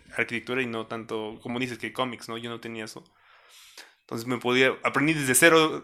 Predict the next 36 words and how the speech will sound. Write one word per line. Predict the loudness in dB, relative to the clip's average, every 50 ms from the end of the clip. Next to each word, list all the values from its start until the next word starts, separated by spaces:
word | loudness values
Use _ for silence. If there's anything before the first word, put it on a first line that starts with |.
| -2 0
a | 0 0 0 0
dibujar | 0 0 0 2 4 4
arquitectura, | 4 4 0 -8 -10 -10 -8 -6 -6 -6 -6 -8
¿no? | -10 -12 -16 _ _ _ _ _ -20 -20 -20 -20 _ _ _ _ _ _
Entonces | -4 -2 -2 -2 -2 -4 -4 -4 -4
yo | -2
creo | -2 -2 -2
que | 0 2 2 2 0
fue | 0 0 0 2
algo | 2 0 -2
muy | -4 -4 -4
chido | -2 -2 -4 -2 -2
para | -2 0 0
la | 0 0
carrera | 0 0 0 0 0 -2
en, | -4 -8 -10 -10
en, | -10 -10 -10 -12 -14 -14 -16 -14 -10
en | -6 -4
ese | -4 -4 -4
aspecto. | -6 -6 -8 -8 -8 -8 -12 -12 -14 _ _ _ _ _ _ _ _ _ _ _ _ _ _ _ -14 -6
Y | 0 2
bueno, | 4 4 6 6
sí, | 8 10 10
o | 8 8
sea, | 6 4
yo, | 6 6 6 6 4 2 0 -6 -12 -18 -20 _ _ _ _ _ 0
algo | 0 0 0 0
que | -2 -2 -2 -2 -2 -4 -4 -6 -10
estábamos | -10 -6 -4 -4 -4 -4 -4
hablando | -4 -4 -4 -6 -6 -6
José | -8 -8 -6 -6 -6
y | -6
yo | -4 -6
el | -6 -6
otro | -8 -10 -8 -8
día, | -8 -8 -10 -14